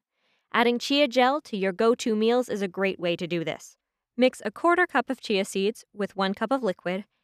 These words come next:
and you'll see it turn into a soft gelatin in about twenty minutes. You can store this in the fridge for up to a week to easily add a tablespoon to soups, smoothies, salad dressings, or even use it as an egg replacement when you bake. Replace one egg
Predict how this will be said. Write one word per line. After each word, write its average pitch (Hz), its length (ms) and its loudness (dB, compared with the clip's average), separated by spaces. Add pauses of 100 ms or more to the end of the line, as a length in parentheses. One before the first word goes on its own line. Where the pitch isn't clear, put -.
(100)
and 240 140 0
you'll 285 80 0
see 339 240 0
it - 140 -2
turn 269 260 0
into 220 220 -2
a 196 40 -6
soft - 520 -4
gelatin 175 480 0
in - 140 -4
about 208 340 0
twenty 311 340 -4
minutes. - 480 -4 (360)
You 262 80 0
can 277 160 0
store 285 300 2
this 277 180 0
in 220 60 -2
the 170 80 0
fridge 214 380 -2
for - 180 -4
up - 140 -4
to 196 140 -2
a 180 40 0
week 180 320 -4 (240)
to - 220 -4
easily 320 380 0
add 220 240 0
a 180 40 -2
tablespoon 269 760 -2
to 175 120 -6
soups, - 540 -8
smoothies, 233 480 0
salad 180 340 0
dressings, 190 440 -2 (180)
or 185 100 -2
even 220 300 2
use 185 180 0
it 202 80 -2
as 208 180 -4
an 214 140 -6
egg 285 180 0
replacement 185 600 -4
when 208 160 -4
you 240 80 0
bake. - 340 -2 (300)
Replace 185 300 -2
one 302 240 0
egg 277 240 -2